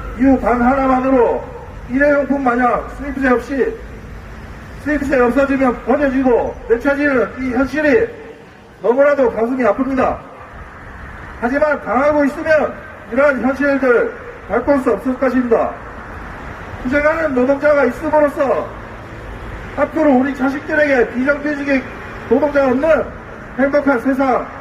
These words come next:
언젠가는 물려줄 수 있을 것입니다.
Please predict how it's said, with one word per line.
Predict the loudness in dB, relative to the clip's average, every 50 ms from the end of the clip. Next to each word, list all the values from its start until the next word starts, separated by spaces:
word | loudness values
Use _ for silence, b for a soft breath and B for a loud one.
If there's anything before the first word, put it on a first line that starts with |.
| -14 -16 -16 -16 -16 -16 -16 -16 -12 -8 -8
언젠가는 | -4 -2 0 2 4 4 4 2 2 4
물려줄 | 4 4 4 4 2 0
수 | -2 -2 -4
있을 | -4 -6 -6 -2
것입니다. | 0 0 0 0 -4 -8 -2 -2 0 0